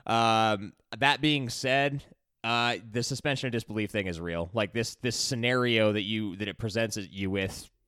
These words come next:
not even ten minutes into the movie is weird, and it does lend itself to some people questioning some things. Uh, that,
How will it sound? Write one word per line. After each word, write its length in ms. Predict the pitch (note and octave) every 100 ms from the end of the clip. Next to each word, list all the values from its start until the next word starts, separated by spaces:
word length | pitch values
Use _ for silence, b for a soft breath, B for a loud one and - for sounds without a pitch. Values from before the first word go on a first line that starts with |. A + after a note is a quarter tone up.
| -
not 260 | B2 A2+ A2
even 180 | G#2+ G2
ten 180 | A#2+ A2
minutes 220 | G#2 G2+
into 120 | G#2
the 60 | F#2+
movie 500 | G2 G2 G2+ G2 F2
is 460 | F#2+ F#2 F2 - - _ _ _ - _
weird, 540 | D#2+ F#2 C3 G3 D4 - -
and 680 | B2 B2+ B2+ B2+ B2 A2+ - F2
it 200 | A2+ B2
does 220 | C3 C#3
lend 200 | B2 B2+
itself 320 | A#2+ - B2 -
to 80 | A2
some 160 | A#2
people 520 | - G#2 - G2 F#2 - _
questioning 600 | - G2+ - G#2 F2 E2+
some 180 | - E2+
things. 400 | F2 E2 E2+ - -
Uh, 200 | F#2+ F2+
that, 200 | B2+ C3+